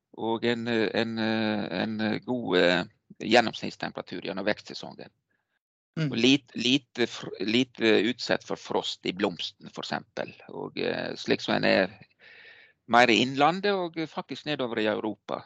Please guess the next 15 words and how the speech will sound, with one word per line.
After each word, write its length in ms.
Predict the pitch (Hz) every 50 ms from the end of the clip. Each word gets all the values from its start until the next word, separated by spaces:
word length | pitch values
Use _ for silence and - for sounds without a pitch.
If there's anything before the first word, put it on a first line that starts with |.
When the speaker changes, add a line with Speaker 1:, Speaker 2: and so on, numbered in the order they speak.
| - -
Speaker 1:
så 220 | - - 139 139
er 100 | 160 156
det 640 | 139 131 120 117 117 110 104 104 104 101 - - -
årlige, 800 | - - - 110 120 123 127 135 143 139 120 95 - 98 98 98
eh, 680 | 104 104 104 107 104 110 - 87 92 90 92 95 - - _ _ _ _ _ -
distrikt 460 | 120 - - 135 147 147 - - -
med 140 | 104 107 107
ganske 260 | 104 110 - - -
store, 840 | - - - 101 98 98 101 101 104 - - 85 87 85 90 85 - _ _ - - - - - - _ _ _ _ -
eh, 500 | - - 87 87 - - - - - - - - - - - _ - - -
eh, 180 | - - 50 -
frostskader 600 | - - 110 101 - - - 107 104 98 85 78 - - -
under 220 | 104 104 - 104
blomstring 480 | - 87 85 - - - - 98 - -
gjerne. 320 | - - - - -